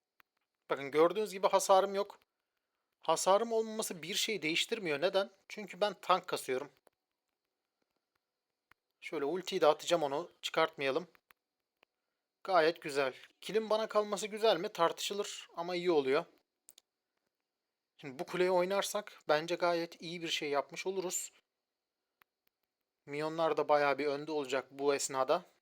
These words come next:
Ben de bir ihtimal diğer taraflara gidebilirim.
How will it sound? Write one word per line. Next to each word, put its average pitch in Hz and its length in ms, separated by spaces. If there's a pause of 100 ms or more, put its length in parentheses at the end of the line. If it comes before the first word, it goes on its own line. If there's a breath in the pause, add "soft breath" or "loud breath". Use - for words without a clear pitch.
(340)
Ben 160 240
de 147 80
bir 165 120
ihtimal 156 480
diğer 151 280
taraflara 151 540
gidebilirim. 147 560